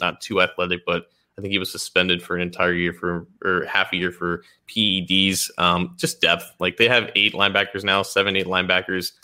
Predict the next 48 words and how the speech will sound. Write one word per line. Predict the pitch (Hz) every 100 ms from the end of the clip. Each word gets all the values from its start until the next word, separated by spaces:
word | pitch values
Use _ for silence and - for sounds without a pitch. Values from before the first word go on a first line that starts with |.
| -
They |
had, | - 139
like, | 95
ten | - 123 98 90 - _ _
last | 92 95 -
year | 80
because | 85 90
they |
just | 87 90
wanted | 95 92
to | -
just | - 87 - _
throw | - 110
a |
bunch | 101 101
of | 98
bodies | 90 92 85
at | 87
the | 87
problem | - 90 90 87
and | 82
just | - -
fix | 95 -
it. | 87 -
But, | 87 - _ _ _
you | 269
know, | 214
he's | 208 190
here | 175
for | 175
camp, | 131 107 110 120
see | - - 110
if | 107
he | 104
can | 101
make | 101
some | - 90
noise. | 90 104
But | - 98 - - -
I |
think | 110 104 87
both | 104 -
those | 98
guys | - 85 90 -
have | 85 87
to | - 90
go | 87 95 92
over | 104 95 90 87